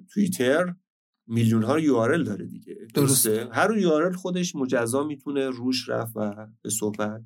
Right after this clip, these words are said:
Speaker 1: ادامه داد. این ور قضیه است. یه ور قضیه دیگه این هستش که ما اومدیم چیکار کردیم؟ یه مدل درآمدی ایجاد کردیم. اولاً که برای اینکه جلوی اسپم رو بگیریم، شما یه هزینه بسیار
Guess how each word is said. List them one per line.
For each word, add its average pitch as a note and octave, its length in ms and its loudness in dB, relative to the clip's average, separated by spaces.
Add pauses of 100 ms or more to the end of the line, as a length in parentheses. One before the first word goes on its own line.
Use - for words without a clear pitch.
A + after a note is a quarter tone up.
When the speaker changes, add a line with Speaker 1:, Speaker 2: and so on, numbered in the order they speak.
(420)
Speaker 1:
ادامه G#2 400 0
داد. G2 180 -14 (360)
این B3+ 180 4
ور F3+ 200 6
قضیه A#2 400 2
است. C3 460 -2
یه F#3 100 4
ور A3+ 280 4
قضیه F3+ 220 2
دیگه G3 200 -4
این G3+ 100 -2
هستش F#3+ 340 -2
که F#3+ 80 -4
ما F#3 280 0
اومدیم E3+ 380 0
چیکار E3 240 -6
کردیم؟ C3+ 180 -2
یه E3 60 0
مدل D3 380 0
درآمدی A2+ 600 2
ایجاد A2+ 420 -4
کردیم. - 300 -20 (680)
اولاً F#3 260 4
که G3+ 120 2
برای E3 180 4
اینکه F3+ 180 2
جلوی D#3 440 4
اسپم C#3 380 2
رو B2 100 0
بگیریم، A2 640 -2
شما B2+ 240 -2
یه C#3+ 160 -4
هزینه A#2 320 0
بسیار A2 480 0